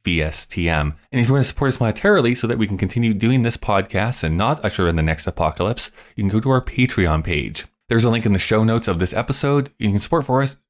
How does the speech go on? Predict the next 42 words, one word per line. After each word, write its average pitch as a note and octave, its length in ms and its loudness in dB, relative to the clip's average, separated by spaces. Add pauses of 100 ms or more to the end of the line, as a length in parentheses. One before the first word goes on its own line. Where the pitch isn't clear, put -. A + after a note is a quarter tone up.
(140)
you G#2+ 60 0
can G2 60 2
support D3+ 320 0
us C#3 100 -2
for G#2 160 0
as F#2 80 0
low A#2 500 2 (360)
as E2+ 60 -6
a D2 40 -4
dollar E2+ 240 2
per - 140 -8
month. G#2+ 280 -2 (320)
Something A2 240 2
that G#2 60 2
you G#2+ 80 2
can G#2 120 4
do G#2+ 160 4
for G#2+ 240 -2
absolutely G#2 360 0
free A#2+ 340 2
is - 160 -6
to G#2+ 40 -4
leave G2 120 -2
a F2 80 2
rating G#2 340 2
and F#3+ 220 2
review E2 420 0
on F#2 100 -2
whatever A#2+ 280 -2
app E2+ 240 0 (160)
you F3 160 2
use E2 380 0
for - 180 -6
podcasts. - 880 -4 (120)
By B2 120 2
the G#2 60 2
way, E2 200 2
we F#2 140 0
should A#2+ 280 -2
do A2 200 2
this, G2+ 180 0
uh, F2 140 -4